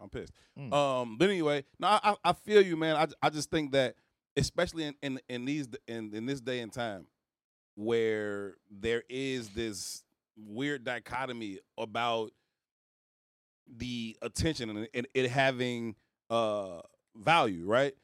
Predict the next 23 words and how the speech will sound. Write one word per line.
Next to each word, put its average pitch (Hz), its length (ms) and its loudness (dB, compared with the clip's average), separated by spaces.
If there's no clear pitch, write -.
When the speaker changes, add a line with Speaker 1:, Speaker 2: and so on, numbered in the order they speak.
Speaker 1:
as 127 140 -2
a 113 40 -8
currency. 160 480 -2
And 131 80 -4
so 135 80 0
I 123 80 6
think 151 260 -2
that 135 120 2
when 120 160 -4
people 151 240 -2
do 143 240 2
these 139 260 -2
things 127 440 -6
to 117 160 -8
gain 127 360 -4
attention 123 560 -8
to 131 120 -8
themselves, 123 760 -4
it - 180 -18
kind 143 360 -6
of 135 80 -2
lends 131 460 -6
itself 127 560 -6